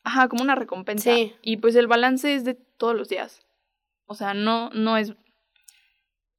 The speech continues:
Speaker 1: súper bien en la semana y no sé qué en el fin de semana, ¿sabes? O sea, la relación con la comida es todos los días. Y cuando te expones a las comidas que te dan miedo,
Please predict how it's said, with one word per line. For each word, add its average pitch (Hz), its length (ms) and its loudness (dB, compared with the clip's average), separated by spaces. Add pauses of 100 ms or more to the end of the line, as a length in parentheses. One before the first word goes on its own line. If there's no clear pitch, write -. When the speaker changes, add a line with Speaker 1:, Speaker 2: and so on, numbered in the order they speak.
Speaker 1:
súper 208 400 -4
bien 226 400 -4
en 202 380 -8
la 196 120 -4
semana 254 460 -4
y 190 300 -8 (1000)
no 208 260 -6
sé 202 140 -2
qué 214 420 -4
en 190 280 -8
el 208 140 -8
fin 214 140 -4
de 208 80 -4
semana, 196 320 -14
¿sabes? 214 260 -10
O - 40 -20
sea, 190 220 -6 (840)
la 233 240 0
relación 247 360 2
con 302 120 -4
la 254 120 -4
comida 220 380 -2
es 233 240 -6
todos 233 240 0
los 208 180 -6
días. 202 380 -6
Y 226 100 -6
cuando 220 320 0
te 208 300 -4 (340)
expones 262 600 -2
a 226 60 -6
las 220 380 -10
comidas 233 380 -8
que - 60 -16
te - 100 -12
dan 214 180 -2
miedo, 220 500 -2